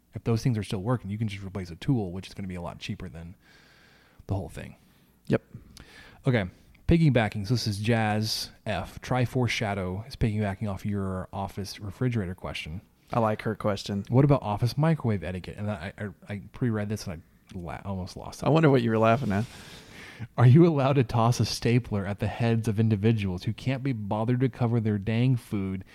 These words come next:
Speaker 1: instead of letting it splash all over the inside for someone else to clean up? Okay, my,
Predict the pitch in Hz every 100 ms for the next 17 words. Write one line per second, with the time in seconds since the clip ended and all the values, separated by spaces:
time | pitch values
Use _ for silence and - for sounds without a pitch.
0 | - - - - - 113 120 107 113 113
1 | 98 - - 113 104 101 - 113 113 110
2 | 107 98 107 - 107 104 101 98 - -
3 | 104 87 69 - - - - - _ _
4 | _ _ - - - - - - - _
5 | _ _ _ - 113 85 101 107 143